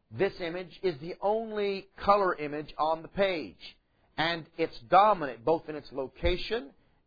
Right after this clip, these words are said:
in its size, in its shape. There are five elements that control the impact on your eye: size, color, shape, position, and motion.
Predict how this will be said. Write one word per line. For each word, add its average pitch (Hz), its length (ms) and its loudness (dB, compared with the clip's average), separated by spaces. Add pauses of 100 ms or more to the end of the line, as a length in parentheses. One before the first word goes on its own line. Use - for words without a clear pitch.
in 139 120 -2
its 143 200 -8 (100)
size, 180 540 4 (500)
in 147 160 0
its 143 160 -8 (240)
shape. 170 380 -2 (120)
There 175 100 2
are 185 160 0
five 208 220 6
elements 156 360 -4
that 143 120 -10
control 156 360 -2
the 135 120 -8
impact 139 380 -6
on 135 100 -12
your 131 120 -4
eye: 101 280 -4
size, 160 260 0 (120)
color, 151 300 -4
shape, 156 220 -8
position, 135 380 -8
and 135 100 -10
motion. 131 320 -4